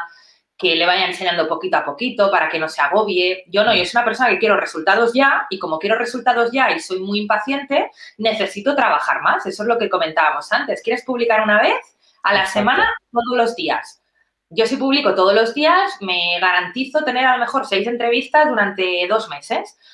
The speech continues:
Speaker 1: Si solo publico una vez, pues a lo mejor me viene una cada dos meses. A lo que yo necesito eso y otra persona necesita más calma, cada uno a su ritmo.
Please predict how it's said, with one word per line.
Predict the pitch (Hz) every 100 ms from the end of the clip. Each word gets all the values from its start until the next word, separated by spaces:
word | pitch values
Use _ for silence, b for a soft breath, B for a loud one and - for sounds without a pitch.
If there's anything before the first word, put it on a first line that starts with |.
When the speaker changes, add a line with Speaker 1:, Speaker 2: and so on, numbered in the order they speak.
| _
Speaker 1:
Si | 226 226
solo | 247 240
publico | 262 269 208
una | 190 196
vez, | 262 370 -
pues | 190 175
a |
lo | 170
mejor | 165 156 214 226 269
me | 247
viene | 254 254
una | 262 277 320 359 359 359
cada | 180 349 247 339 339 349
dos | 233 -
meses. | - - - - _ _ -
A | 160
lo | 160
que | 160 151 147 143 147 _ _ _ _ _ _
yo | 180 185
necesito | 208 226 240 226 247
eso | 208 277 - - _
y | 175 175
otra | 180 196
persona | 202 262 269
necesita | 247 240 262 302 202
más | 139 -
calma, | 143 147 202 226
cada | 165 151
uno | 185 285 226
a | -
su | 160
ritmo. | 156 165 139